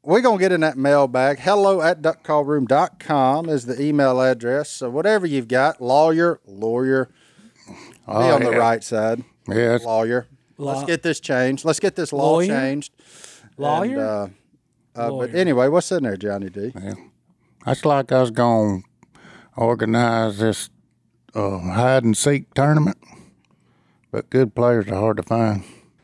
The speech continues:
Speaker 3: All right, anyways, hello from Australia. Here's our first email, and I'm just, they don't even have a question, but they're from Australia, and they told me hello,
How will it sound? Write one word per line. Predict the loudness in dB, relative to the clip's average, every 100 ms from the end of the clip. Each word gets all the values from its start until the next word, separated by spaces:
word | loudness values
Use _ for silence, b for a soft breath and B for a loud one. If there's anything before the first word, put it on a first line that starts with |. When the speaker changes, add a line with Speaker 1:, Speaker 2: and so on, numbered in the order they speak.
| b
Speaker 3:
All | -2
right, | 2 2
anyways, | 2 2 0 0
hello | 2 4 4 2
from | 2 2
Australia. | 2 0 0 2 4 2
Here's | 2 2
our | 2
first | 4 2 2
email, | 0 2 2
and | 2
I'm | 0 0
just, | -2 -2 -8 _ _ -20 -4
they | 0
don't | 2
even | 2 0
have | 0 -2
a |
question, | -4 -2 -2 -6 -12 -16 _ _ _ _ -8
but | -2
they're | 0 0
from | 2 0
Australia, | 0 2 4 4
and | 2
they | 0
told | 0 -2
me | 0
hello, | 0 2 2 2